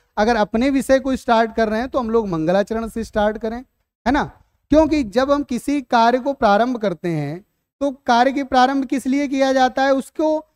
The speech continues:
उस पर कोई विघ्न ना आए, है ना, वो हमारा सुचारू रूप से चलता रहे,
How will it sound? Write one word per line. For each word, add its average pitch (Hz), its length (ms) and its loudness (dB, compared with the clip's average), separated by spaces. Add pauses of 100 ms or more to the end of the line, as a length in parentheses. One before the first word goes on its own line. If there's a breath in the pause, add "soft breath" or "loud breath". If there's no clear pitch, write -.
(160)
उस 247 120 -4
पर 277 180 2
कोई 269 240 -2
विघ्न 226 340 -4
ना 240 180 0
आए, 233 160 0 (480)
है 233 60 2
ना, 262 360 -2 (120)
वो 269 140 2
हमारा 262 300 2
सुचारू 233 420 0
रूप 247 180 -6
से 240 140 -6
चलता 196 380 -2
रहे, 226 200 2